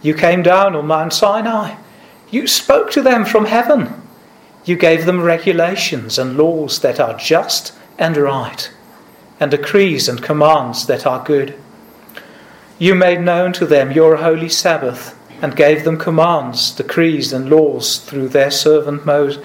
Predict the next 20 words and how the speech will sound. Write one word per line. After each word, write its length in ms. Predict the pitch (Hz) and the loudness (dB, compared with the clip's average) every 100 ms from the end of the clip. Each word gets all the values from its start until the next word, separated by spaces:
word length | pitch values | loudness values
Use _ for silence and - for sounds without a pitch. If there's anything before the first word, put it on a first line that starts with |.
| - | -6
your 280 | 160 190 190 | 2 2 2
servant 460 | - 143 123 127 123 | 0 0 -2 -6 0
Moses. 680 | 143 147 143 175 - - - - - - - - - - - - | 2 2 0 -4 -4 -6 -10 -20 -20 -20 -20 -20 -20 -20 -20 -4
In 120 | 147 | 0
their 240 | 143 139 143 | 4 2 2
hunger 280 | 165 180 | -2 0
you 200 | 180 175 | 0 0
gave 280 | 175 190 185 | 4 4 4
them 180 | 196 196 | 0 2
bread 340 | 220 226 165 | 2 2 0
from 240 | - 165 156 | -2 -2 0
heaven, 500 | 160 196 147 117 - - - _ - - | -2 0 0 -4 -12 -20 -20 _ -20 -8
and 140 | 143 139 | -4 -2
in 120 | 131 | 2
their 160 | 135 139 | 2 2
thirst 640 | - 165 165 - - - - | 4 4 4 -2 -8 -12 -10
you 200 | 151 139 | -4 -2
brought 340 | 160 156 - | 2 2 2
them 200 | 180 165 | 2 2
water 600 | 160 151 135 143 120 - | 2 2 0 -2 -2 -4